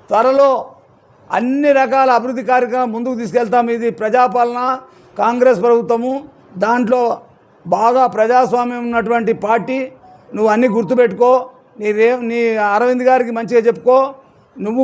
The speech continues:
మంచిగా చేయి, కానీ ఇటువంటి తప్పుడు పనులు చేయకు, తప్పుడు సమాచారం చేయకు. దీన్ని పూర్తిగా ఖండిస్తున్నాం. అనవసరమైన ఆరోపణలు చేయడము, అనవసరమైన ఆరోపణలతో తెలంగాణ యూనివర్సిటీ పేరు మారుస్తామని కొందరు అవాకులు చవాకులు పలుకుతున్నారు. తెలంగాణ యూనివర్సిటీ పుట్టిందే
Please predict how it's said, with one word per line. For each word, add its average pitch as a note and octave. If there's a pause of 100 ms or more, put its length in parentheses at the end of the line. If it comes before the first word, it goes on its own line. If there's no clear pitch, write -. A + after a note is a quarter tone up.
మంచిగా A#3+
చేయి, B3
కానీ A#3+
ఇటువంటి A3+
తప్పుడు A3
పనులు A#3
చేయకు, A#3 (100)
తప్పుడు A3
సమాచారం A#3
చేయకు. A#3 (480)
దీన్ని A3+
పూర్తిగా B3 (100)
ఖండిస్తున్నాం. A#3+ (720)
అనవసరమైన C4+ (100)
ఆరోపణలు C4
చేయడము, C4 (460)
అనవసరమైన B3+
ఆరోపణలతో B3+ (140)
తెలంగాణ B3+
యూనివర్సిటీ B3 (300)
పేరు B3+
మారుస్తామని B3
కొందరు B3 (400)
అవాకులు B3
చవాకులు A#3+
పలుకుతున్నారు. B3 (600)
తెలంగాణ C#4 (100)
యూనివర్సిటీ C4+
పుట్టిందే C4+